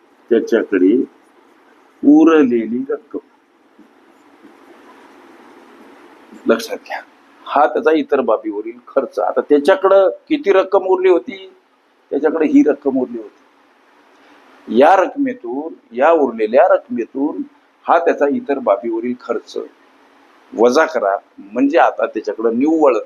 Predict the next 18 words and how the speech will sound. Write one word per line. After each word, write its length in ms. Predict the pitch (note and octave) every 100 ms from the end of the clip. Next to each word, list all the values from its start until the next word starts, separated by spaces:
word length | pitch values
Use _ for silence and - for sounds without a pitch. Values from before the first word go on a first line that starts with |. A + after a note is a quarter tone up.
| _ _ _ -
शेष 420 | - D3+ C#3 - - _ -
बाकी 420 | G#2+ A#2+ - - G#2+ _ _ _ _ _ _ -
उरलेली 460 | B2+ B2 A#2+ B2 B2
समीकरण 520 | - A2 G#2+ - A2
स्वरूप 380 | - G#2 G#2+ -
रक्कम 260 | - - -
किती, 240 | C#3 C#3+ A2+ - - - _ -
याचा 260 | A#2 - B2
शोध 280 | - C3+ B2
वेध 160 | B2 C3+
घेता 280 | C3+ A2 G2+
येतो 200 | - F#2
आम्हाला. 280 | E2+ E2+ - _ _ _ _ _ _ _ _ _ B2
लक्षात 300 | A#2 - G2
घ्या. 240 | - - - _ _ _ _ _ _ _ _ _ _ - - - - - - -
मग 140 | A2+ C3
काय 180 | D3 D#3
करायचं? 480 | D#3 C#3 C#3+ C#3